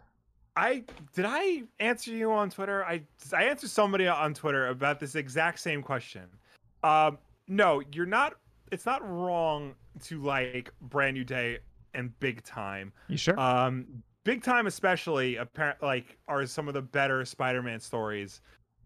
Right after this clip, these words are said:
Speaker 1: um, of that era. The problem is that One More Day is just so notoriously bad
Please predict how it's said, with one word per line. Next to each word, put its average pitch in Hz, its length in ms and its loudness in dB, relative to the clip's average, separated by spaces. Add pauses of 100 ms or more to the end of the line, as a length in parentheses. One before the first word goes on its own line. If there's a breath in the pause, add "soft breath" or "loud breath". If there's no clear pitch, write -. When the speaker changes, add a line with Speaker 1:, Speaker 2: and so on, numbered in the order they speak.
(140)
Speaker 1:
um, 113 400 0 (140)
of 147 220 2
that 131 320 2
era. 117 280 0 (420 soft breath)
The 147 100 -6
problem 202 720 2 (240)
is 147 260 -2
that 123 340 0
One 208 240 0
More 180 300 0
Day 160 300 2
is 123 120 -6
just - 380 -16
so 185 180 2
notoriously 156 1080 2
bad 110 440 -4